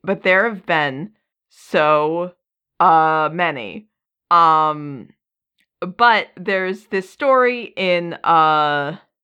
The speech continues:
All New Guardians of the Galaxy where, um, Drax, like, goes to, uh, like, fights these, uh,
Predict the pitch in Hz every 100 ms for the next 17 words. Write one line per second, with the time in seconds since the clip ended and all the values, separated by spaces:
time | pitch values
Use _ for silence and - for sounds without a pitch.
0 | _ _ 202 196 190 196 190 185 165 156
1 | 156 156 151 139 135 135 123 - 127 131
2 | 135 - 160 165 147 147 143 - 156 147
3 | 143 143 131 127 - _ _ _ _ -
4 | 185 - 175 165 185 180 196 - - _
5 | _ _ _ _ _ _ 170 170 165 151
6 | - _ _ 180 165 - 175 170 175 170
7 | 170 - _ _ - 208 160 156 151 147
8 | - 135 143 139 139 131 131 156 175 _
9 | _ _ _ - 175 170 143 - 226 233
10 | _ 220 202 190 170 - 170 165 156 156
11 | 151 147 147